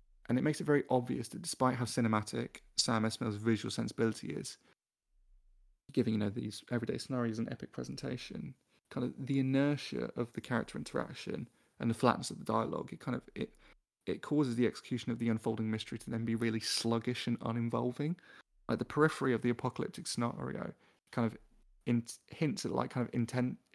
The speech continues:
entertainingly leaning into the, into the lunacy of the situation. But, like, I kind of spent half the film going, "Oh, I'm ready for it to go full absurd and full zany," and it kind of, it never really did. It sort of, well, it, well,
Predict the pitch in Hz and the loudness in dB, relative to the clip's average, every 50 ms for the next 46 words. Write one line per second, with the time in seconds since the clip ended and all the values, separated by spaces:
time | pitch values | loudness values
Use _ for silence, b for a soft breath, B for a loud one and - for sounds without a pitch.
0 | - - - 123 117 - - 127 123 117 113 113 113 107 110 110 113 113 110 107 | -6 0 2 2 2 2 0 0 2 2 2 2 2 2 2 2 2 2 2 2
1 | 107 101 - - 113 107 104 107 - - 107 104 - 110 110 104 104 117 123 117 | 0 -2 -2 -2 -2 0 0 -2 -2 -2 -4 -4 -2 0 0 2 4 4 4 4
2 | 117 113 - - - - - 165 - b b b b b _ _ _ _ _ _ | 2 -2 -4 -6 -6 -6 -8 -10 -12 b b b b b _ _ _ _ _ _
3 | - - - 101 - - 107 - - - - - - - - - - - - - | -6 -4 -4 -2 -2 -4 -8 -8 -8 -8 -6 -4 -4 -4 -4 -6 -8 -10 -6 -6
4 | - - - - - - - - - - 123 117 - - - 117 117 113 - - | -6 -4 -2 -4 -4 -2 -4 -4 -2 0 0 0 0 0 0 0 0 0 -2 -4
5 | - - - 135 139 147 - - - 131 - - 131 123 113 110 - 117 101 107 | -8 0 2 4 4 4 2 -2 -10 -8 -2 2 2 4 4 4 4 4 4 2
6 | 110 117 - - 113 104 110 117 117 B B B B B B - - 107 101 104 | 2 0 0 0 2 2 2 0 -2 B B B B B B -4 -4 -2 2 2
7 | 101 104 104 - - - - - - 120 117 - - - - - 110 113 127 - | 2 2 2 0 -2 -4 -4 0 2 2 2 2 -2 -6 0 0 2 2 2 0
8 | - - - - 165 165 143 143 147 - - - 120 113 - - - 110 113 120 | -2 -4 0 2 2 4 4 2 2 0 0 -2 -2 -2 -2 -2 -2 0 0 2
9 | 123 135 147 156 127 120 123 120 b b b b b b b - 131 131 - - | 2 2 2 2 2 2 0 0 b b b b b b b -2 -2 -2 -2 -2
10 | - 170 160 151 151 170 180 170 160 151 139 131 139 135 120 120 123 - - 135 | -2 0 0 2 2 2 2 2 2 2 2 2 4 2 2 2 0 -2 -2 -2
11 | 57 - - - - 127 113 110 - - - - - _ _ _ _ _ _ _ | -2 -4 -4 -2 2 4 4 4 2 -2 -6 -10 -10 _ _ _ _ _ _ _
12 | - - - 123 - | -6 -4 -4 -4 -4